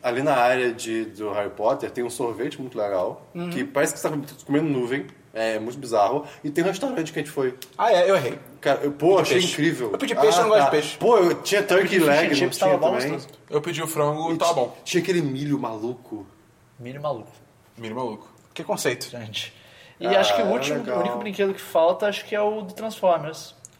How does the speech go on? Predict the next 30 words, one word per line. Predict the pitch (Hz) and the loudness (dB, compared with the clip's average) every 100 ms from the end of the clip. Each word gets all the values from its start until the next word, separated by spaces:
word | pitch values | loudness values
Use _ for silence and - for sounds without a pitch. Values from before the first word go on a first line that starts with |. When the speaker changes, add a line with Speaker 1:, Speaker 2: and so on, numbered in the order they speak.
| - | -2
Speaker 2:
É | 320 | 2
um | 320 | 2
simulador | - 302 285 277 | 4 4 4 4
quatro | - 247 240 | 2 0 2
D | 214 | 4
também, | 214 190 208 | 4 2 4
Speaker 4:
É | |
Speaker 2:
legal. | 262 311 262 | 4 6 6
Speaker 4:
tipo | 285 | 6
Homem-Aranha, | 269 254 233 247 | 6 4 6 6
só | 311 | 6
Speaker 2:
É. | 277 | 4
Speaker 4:
com | |
Transformers, | 254 247 - 208 214 403 | 2 0 2 2 2 2
Speaker 2:
Legal, | 440 392 381 | 4 4 4
Speaker 4:
ok. | 415 - | 2 0
Speaker 2:
legal, | 339 262 277 | 0 2 2
Speaker 3:
Ok. | 302 | 2
Speaker 2:
legal. | 196 202 - 98 110 - - _ - | 2 0 -2 -12 -16 -16 -20 _ -12
Speaker 3:
Depois | 123 143 143 | -8 -4 -4
do | 147 | -6
Transformers, | - 156 - 151 170 | -6 -4 -2 -2 -2
a | |
única | 160 143 | -6 -6
coisa | 160 | -6
que | 190 | -4
falta | 180 156 - - | 0 0 0 0
é | 131 | 0
o | |
Exterminador. | 143 156 160 180 120 | 2 0 2 2 2